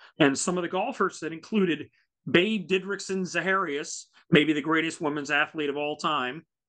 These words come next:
and then L P G A founders, Betty Hicks, Beverly Hanson, Helen Detweiler, and a lot of the,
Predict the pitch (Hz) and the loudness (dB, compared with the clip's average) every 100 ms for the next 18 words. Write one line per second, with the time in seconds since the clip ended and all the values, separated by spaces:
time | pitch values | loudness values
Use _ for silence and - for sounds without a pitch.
0 | _ _ - 156 160 160 180 190 208 180 | _ _ 2 4 4 2 0 0 -2 -4
1 | 190 185 196 196 _ _ - 196 311 233 | -2 -2 -4 -12 _ _ 2 2 2 -6
2 | 123 - - 151 175 131 233 254 - - | -16 -6 0 0 0 -2 -4 -4 -12 -2
3 | 139 139 135 131 170 214 - 226 214 156 | -2 -2 -2 0 0 0 -2 -8 -4 -2
4 | 127 117 160 - 185 208 214 226 226 _ | -2 0 -2 -2 -6 -4 -4 -8 -10 _
5 | _ - _ _ - 151 160 156 156 185 | _ -20 _ _ 2 4 4 0 0 0
6 | 208 208 190 | -2 -6 -6